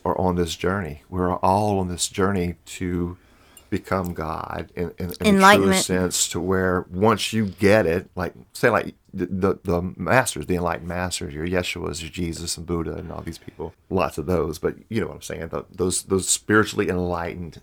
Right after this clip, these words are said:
Speaker 1: people that when they know they are God, you know, uh,
Speaker 2: Right.
Speaker 1: this is you know, it could be through different incarnations. They could have been co-, they could be old, old souls that has been through this journey so many times, they finally figured it out.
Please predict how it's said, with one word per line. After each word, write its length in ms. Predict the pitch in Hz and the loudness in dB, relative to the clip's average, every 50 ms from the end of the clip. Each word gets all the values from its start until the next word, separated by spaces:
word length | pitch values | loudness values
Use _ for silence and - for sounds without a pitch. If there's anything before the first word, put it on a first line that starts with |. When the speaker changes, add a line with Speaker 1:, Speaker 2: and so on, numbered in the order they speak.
| _ - | _ -10
Speaker 1:
people 600 | - 98 101 98 95 - - 65 67 - - - | -6 -4 -4 -4 -6 -6 -8 -10 -10 -10 -10 -6
that 200 | - - - - | -6 -6 -4 -6
when 220 | - 90 90 90 87 | -6 -6 -4 -2 0
they 280 | 90 90 92 95 - | 2 4 4 2 2
know 440 | 92 92 90 90 90 95 104 113 101 | 2 2 4 6 6 6 6 4 4
they 160 | 90 92 87 | 4 4 2
are 180 | - - 80 76 | 2 2 -2 -4
God, 520 | 73 - 85 85 113 123 - - - - - - - - | -4 -4 -2 0 0 -2 -2 -4 -10 -14 -16 -18 -18 -12
you 80 | - 80 | -10 -8
know, 240 | 78 80 85 92 - - - - - - - - - - - - - | -8 -8 -8 -10 -12 -16 -20 -20 -20 -20 -20 -20 -20 -20 -20 -14 -8
uh, 340 | - 85 85 82 78 78 80 - | -6 -4 -2 -2 -2 -2 -2 2
Speaker 2:
Right. 360 | 202 247 320 339 262 226 254 - - - - - - - - - - | 2 2 2 2 0 -2 -4 -8 -14 -18 -20 -20 -20 -20 -20 -20 -18
Speaker 1:
this 500 | - - - 87 95 98 107 - - - | -16 -14 -4 2 4 4 4 4 2 0
is 400 | - 92 92 92 92 90 - - - - - - - - | 2 4 6 6 6 4 2 -2 -6 -10 -20 -18 -8 -2
you 80 | 90 90 | 0 2
know, 80 | 92 92 | 4 6
it 260 | - 92 98 - - | 6 4 4 2 0
could 220 | - - 107 92 - | 0 2 2 2 4
be 220 | - 98 113 117 | 4 4 4 4
through 240 | 110 - 101 95 92 | 2 0 0 0 2
different 280 | 90 92 - - 90 87 | 2 0 0 0 -2 -4
incarnations. 880 | 85 - - 90 87 87 85 85 87 120 127 - - - - 73 - | -4 -4 -4 -2 -2 -2 -2 -2 -2 -2 -4 -4 -8 -8 -10 -4 0
They 120 | - 90 | 0 0
could 160 | - - 107 98 | 2 2 2 2
have 100 | 95 90 | 2 2
been 140 | 95 92 | 0 -2
co-, 180 | 90 - 107 - | -2 -2 -4 -4
they 120 | - 101 92 | -2 -2 -2
could 240 | - - 117 101 95 | 0 -2 -4 -2 0
be 180 | 98 95 - | 0 0 0
old, 340 | - 90 107 113 113 107 - - | 2 4 4 4 4 2 2 2
old 240 | 101 107 101 95 - | 2 2 2 2 2
souls 640 | - - - 101 110 117 113 104 98 95 90 85 | 0 2 2 4 4 4 4 4 4 2 0 -2
that 220 | - 90 85 - - - - - | -2 -2 -2 -4 -6 -12 -16 -10
has 160 | - 92 80 - | -8 -6 -6 -2
been 180 | - 98 90 | -2 -2 -2
through 100 | 92 95 | 0 0
this 200 | 85 90 90 85 | 0 0 0 0
journey 360 | 90 90 95 95 95 95 92 | 0 0 0 2 2 0 -2
so 220 | 82 - - 107 101 | -2 -2 -2 -2 -2
many 200 | 98 90 87 85 | -2 -2 -4 -4
times, 600 | - - 98 101 110 107 95 90 87 85 - - _ _ _ | -6 -6 -6 -4 -4 -2 -2 -2 -4 -6 -8 -16 _ _ _
they 100 | - 90 | -6 -6
finally 380 | 90 - - 90 87 90 85 82 | -6 -4 -4 -4 -2 -2 -4 -4
figured 340 | - 90 87 78 85 80 76 | -4 -4 -4 -4 -4 -8 -8
it 80 | 73 | -8
out. 360 | 80 82 90 87 78 - - | -6 -4 -4 -4 -4 -6 -8